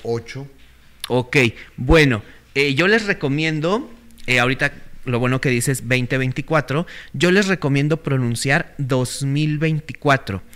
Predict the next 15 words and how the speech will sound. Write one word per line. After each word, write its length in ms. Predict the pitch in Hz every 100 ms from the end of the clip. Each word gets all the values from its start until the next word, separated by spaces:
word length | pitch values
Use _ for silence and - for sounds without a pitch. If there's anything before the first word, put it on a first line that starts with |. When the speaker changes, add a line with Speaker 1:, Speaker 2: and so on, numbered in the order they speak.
| - - -
Speaker 2:
Cuando 340 | - 165 156 160
nosotros 420 | 160 190 - 190
decimos 440 | 160 170 151 131
veinte 320 | 160 175 180
veinte, 320 | 165 165 165 139
veinte 260 | 143 156
veintiuno, 480 | 151 127 151 147 131
veinte 320 | 135 147 156
veintidós, 600 | 151 127 123 117 160 - - - -
dividimos, 680 | 135 156 151 170 180 151 - - - - - - - - - -
cortamos. 760 | 143 139 - 170 151 - - - -
Speaker 1:
Sí, 160 | - 131
de 80 | 151 -
acuerdo. 140 | -
Speaker 2:
Entonces, 640 | 147 - 165 160 139 -